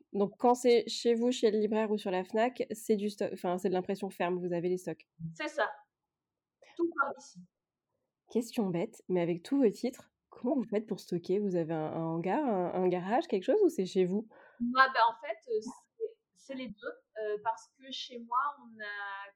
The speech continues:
Speaker 2: construit, euh, mon mari, hein, notamment, on a construit des locaux, euh, Plume Blanche, où on a les bureaux et où on a tout un espace de stockage, en fait.
Speaker 1: Oh, la classe.
Speaker 2: On n'a pas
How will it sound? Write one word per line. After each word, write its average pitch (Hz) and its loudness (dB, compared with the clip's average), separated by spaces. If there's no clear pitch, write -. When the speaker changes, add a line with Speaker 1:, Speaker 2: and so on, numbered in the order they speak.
Speaker 2:
construit, 277 -20
euh, 202 -2
mon - -20
mari, 254 -8
hein, - -20
notamment, 220 -8
on 294 -12
a 202 -6
construit 277 -20
des 202 -8
locaux, 247 -8
euh, 202 -6
Plume 226 -12
Blanche, 208 -4
où 220 -18
on 214 -16
a 196 -6
les 196 -14
bureaux 202 -8
et 226 -14
où 220 -18
on 208 -16
a 240 -2
tout 285 -20
un 254 -10
espace 233 -14
de 247 -20
stockage, 214 -12
en 185 -18
fait. 175 -20
Speaker 1:
Oh, 196 -2
la 175 -2
classe. 170 -4
Speaker 2:
On 220 -12
n'a 220 2
pas - -10